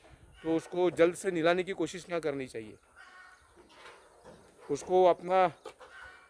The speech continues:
फुल्ली एकदम recover होके, set होके, जो weight loss हुआ है वो weight आने के बाद ही उसको फिर आप नि-, नहला सकते हैं बकरे को। वो भी हल्का गुनगुने पानी से, ना ज़्यादा गर्म ना ठंडा, वो पानी से नहला के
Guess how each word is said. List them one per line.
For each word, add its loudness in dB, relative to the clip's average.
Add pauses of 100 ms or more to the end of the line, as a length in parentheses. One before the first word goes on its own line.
(200)
फुल्ली 4
एकदम 6
recover 4
होके, 2
set -2
होके, -2 (1000)
जो 0
weight 2
loss 4
हुआ 6
है 6
वो 4
weight 0
आने 0
के -4
बाद 0
ही -2
उसको -4
फिर -8 (760)
आप -8
नि-, 0
नहला 2
सकते -6
हैं 2
बकरे -8
को। -12 (760)
वो -2
भी 2
हल्का 0
गुनगुने 0
पानी 2
से, 0
ना 0
ज़्यादा 0
गर्म 0
ना 0
ठंडा, -6 (840)
वो 4
पानी 0
से 0
नहला 6
के 0